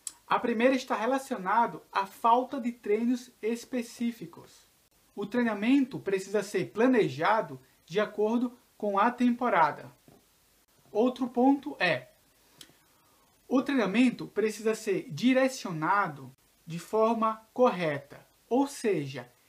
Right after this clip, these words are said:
treinamento de força no momento de força, treinamento de resistência no momento de resistência. A segunda é, basicamente,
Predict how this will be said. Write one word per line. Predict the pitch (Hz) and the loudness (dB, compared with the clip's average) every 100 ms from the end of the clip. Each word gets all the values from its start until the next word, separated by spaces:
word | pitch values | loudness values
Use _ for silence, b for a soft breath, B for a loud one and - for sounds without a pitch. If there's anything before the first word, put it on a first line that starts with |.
| b - | b 0
treinamento | 208 233 220 220 277 | 2 4 2 2 0
de | 269 208 | 0 -8
força | - 208 233 254 311 285 _ _ - | -4 0 0 -2 -8 -12 _ _ -14
no | 185 | -6
momento | 220 214 185 196 262 277 311 311 _ | -4 -4 -4 0 0 0 -6 -8 _
de | 180 | -20
força, | 190 - 180 151 - - _ b b b b | -18 -6 -4 -4 -8 -20 _ b b b b
treinamento | - 254 262 220 254 320 311 214 160 - | 0 2 2 2 2 2 0 -6 -14 -12
de | 165 262 | 0 2
resistência | 240 240 175 - - 233 302 302 - 135 _ _ - | 2 0 -4 -12 -2 2 2 0 -8 -12 _ _ -14
no | 196 | -8
momento | 220 208 190 247 262 208 | -6 -4 0 0 0 -4
de | 170 | -2
resistência. | 254 254 254 254 - 180 165 - 131 - _ - | 0 2 0 -6 -8 -8 -8 -12 -18 -20 _ -2
A | 208 | -2
segunda | - 240 226 285 311 269 | 2 0 4 4 4 0
é, | 180 127 - b b | 0 -4 -8 b b
basicamente, | 214 269 262 208 202 247 240 - | 0 0 0 -2 2 4 2 -2